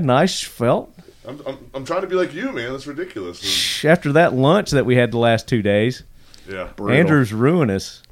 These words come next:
Speaker 1: So we went, we went to, uh, this place in Nashville. It's called Monell's. So if you guys ever get an opportunity,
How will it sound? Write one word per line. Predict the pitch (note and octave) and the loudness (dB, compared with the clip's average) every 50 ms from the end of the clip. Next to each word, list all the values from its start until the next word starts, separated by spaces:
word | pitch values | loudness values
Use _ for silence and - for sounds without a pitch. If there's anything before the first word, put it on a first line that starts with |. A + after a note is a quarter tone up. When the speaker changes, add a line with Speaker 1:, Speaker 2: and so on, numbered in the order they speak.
| - - - | -20 -20 -6
Speaker 1:
So | - C3 | 0 4
we | B2+ D3 | 6 6
went, | E3 F#3 F3+ F3 D3+ - | 8 8 6 4 4 2
we | C3+ D#3 | 2 4
went | F3+ F#3 F3+ F3 - - | 4 4 4 2 0 2
to, | - D#3+ D3+ C#3 C3+ | 2 4 6 6 6
uh, | B2+ A#2+ A#2 A#2+ | 6 6 6 4
this | B2 A#2+ | 4 0
place | - - D3 C#3 C3 - - | 0 0 0 0 2 0 -2
in | A#2 G#2+ G#2 | -2 -2 0
Nashville. | G#2 G#2+ A#2 B2+ B2 - - G#2 | 0 2 0 0 0 -2 -6 -10
It's | F#2+ - | -10 -8
called | - A2+ G#2+ G#2 G2 | -4 -2 -2 0 0
Monell's. | G2+ G2+ G#2+ A2+ B2 B2 A#2+ A#2 A2+ A2 G#2 F#2+ E2+ D2+ C2 - - - - - _ _ - | 0 2 4 4 4 4 4 4 4 4 4 2 0 -2 -6 -10 -14 -18 -20 -20 _ _ -18
So | - | -16
if | F#2+ - | -12 -6
you | C3 | 2
guys | D3+ E3 D#3+ D3 C3 | 4 6 6 6 4
ever | C3+ C#3+ | 2 2
get | C#3 C#3+ C#3+ | 2 0 2
an | C3 C3 | 2 2
opportunity, | B2+ C3 A#2+ A2+ - - C3+ C3 B2 A#2+ A2+ G2+ G2+ G2 G2 G2 - | 2 2 0 0 -2 0 2 4 4 4 2 2 0 0 0 -2 -6